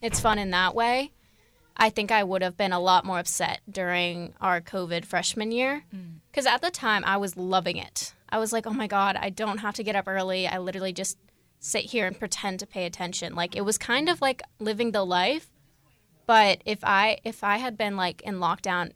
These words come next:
Speaker 1: for, like, sophomore year instead of freshman year, I probably would have been really upset.
Speaker 2: Mm. And it's interesting because for the past three years, I haven't gone to, like, any school events.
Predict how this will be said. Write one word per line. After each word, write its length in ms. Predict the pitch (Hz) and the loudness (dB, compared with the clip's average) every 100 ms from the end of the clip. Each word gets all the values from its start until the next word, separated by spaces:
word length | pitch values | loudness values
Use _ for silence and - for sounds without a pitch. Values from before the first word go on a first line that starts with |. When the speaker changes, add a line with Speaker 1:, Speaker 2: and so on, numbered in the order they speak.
| _ | _
Speaker 1:
for, 140 | - 175 | -8 -6
like, 200 | 170 - | -4 -4
sophomore 600 | - 175 170 - 220 226 | 0 0 0 -2 -4 -2
year 200 | 240 247 | 0 0
instead 260 | 226 196 | -2 -4
of 100 | 180 | -4
freshman 400 | - 196 - 247 | -4 -6 -4 -4
year, 120 | 240 220 | -2 -4
I 80 | 185 | -4
probably 300 | 170 - - | -4 -6 -6
would 100 | - | -10
have 80 | |
been 140 | - - | -12 -12
really 160 | 170 | -12
upset. 340 | - - 85 - _ _ _ _ _ - | -8 -8 -8 -12 _ _ _ _ _ -12
Speaker 2:
Mm. 300 | 202 185 175 - | -10 -10 -14 -14
And 140 | 226 233 | -12 -10
it's 100 | 233 | -8
interesting 520 | 269 311 - 311 285 | -10 -10 -14 -12 -12
because 360 | 214 226 196 - - | -8 -8 -8 -12 -14
for 100 | 214 | -12
the 100 | 202 | -10
past 380 | 196 208 214 | -6 -6 -6
three 180 | - 208 | -12 -14
years, 380 | 170 165 196 202 | -12 -12 -12 -12
I 100 | 175 | -8
haven't 180 | 165 170 | -8 -8
gone 160 | 170 175 | -16 -14
to, 80 | 170 | -14
like, 240 | 160 - _ _ - | -18 -20 _ _ -16
any 200 | 165 180 | -16 -16
school 260 | - 214 | -12 -10
events. 480 | 214 233 240 - - | -8 -8 -8 -12 -16